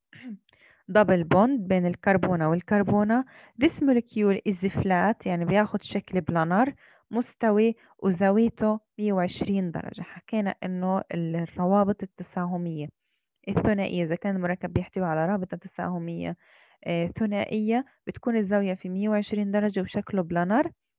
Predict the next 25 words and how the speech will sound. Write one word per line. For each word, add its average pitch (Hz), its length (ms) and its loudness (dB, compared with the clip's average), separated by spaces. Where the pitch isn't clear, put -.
لكن 214 360 0
إذا 180 240 -4
كان 214 320 -4
بيحتوي 196 440 -2
على 170 280 2
رابطتين 190 800 0
ثنائيتين 190 760 0
زي 170 140 0
ما 175 120 0
شفنا 180 400 -6
قبل 175 260 -4
شوي 247 300 0
بين، 180 380 -2
آه، 165 180 -4
C - 240 -12
وال 180 400 2
O، 202 320 4
رابطتين 180 560 -2
ثنائيتين، 190 880 -4
تكون 185 280 -4
الزاوية 170 680 -2
مية 175 240 -4
وتمانين 165 680 -6
درجة. - 340 -8
الكربون، 247 1120 2